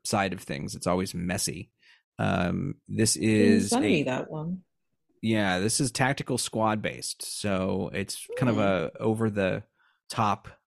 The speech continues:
Speaker 1: um, kind of squad based style game. I mean, it's fine. I think it looks interesting. Um, I don't know if it really brings anything new to the table, but, you know, uh, it's interesting to see Disney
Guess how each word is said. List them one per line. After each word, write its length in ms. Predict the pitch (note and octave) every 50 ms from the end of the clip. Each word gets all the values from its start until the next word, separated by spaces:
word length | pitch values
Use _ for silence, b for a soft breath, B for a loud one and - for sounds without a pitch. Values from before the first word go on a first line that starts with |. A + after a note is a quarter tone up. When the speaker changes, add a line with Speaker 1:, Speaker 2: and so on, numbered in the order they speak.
| _ _ -
Speaker 1:
um, 540 | - G#2+ G2 E2+ E2 F#2+ G2+ G2 F#2 - -
kind 140 | - - G2
of 60 | F#2+
squad 360 | - - - G2 G2 F#2+ G2
based 220 | G#2 G2 G2 - -
style 480 | - - F#2 F#2 F#2 F#2 F#2 F#2+ G#2
game. 260 | G2 G#2 G2 G2 G2+ -
I 60 | -
mean, 160 | G#3+ B3+ C#4 D4
it's 120 | C4+ -
fine. 460 | - - A2+ A#2 D#3 F#3+ D3+ A#2 A2+
I 80 | G2+ B2
think 140 | D#3 F3+ E3+
it 40 | B2+
looks 220 | C3 C3 - - - - -
interesting. 680 | - G2 C#3+ - F3+ E3+ - - - G2+ G#2 G#2+ A2+ A2+ b b b b b b b b b b _ -
Um, 420 | A2 G2+ G2+ G2+ G2+ G#2 G2+ -
I 60 | - A2+
don't 80 | C3 C#3+
know 60 | A#2+
if 80 | G#2+ A2+
it 40 | G#2+
really 160 | A2+ A2+ A2
brings 240 | G#2+ G#2 G#2+ G2+ G#2
anything 320 | F#2+ F#2 G2 G2+ G2 G2
new 120 | F#2+ G2
to 100 | A2 A2+ G#2
the 80 | G#2
table, 420 | G2+ - G2 G2 G2 G2+ A2 A#2 - _ -
but, 200 | D3+ D3 - _ _ _ _ _ -
you 140 | E3 E3+
know, 240 | B2+ A2 G#2 A2 A2+ - - -
uh, 120 | A#2+ B2
it's 180 | B2 C#3 - -
interesting 400 | D#3+ D#3+ F#3+ F#3 - - F#3+ F3+
to 60 | D#3 C#3+
see 160 | - D3+ C#3
Disney 680 | A#2 A2 A#2 A#2+ B2 A2+ A#2 A#2 G#2+ G#2 G2 - -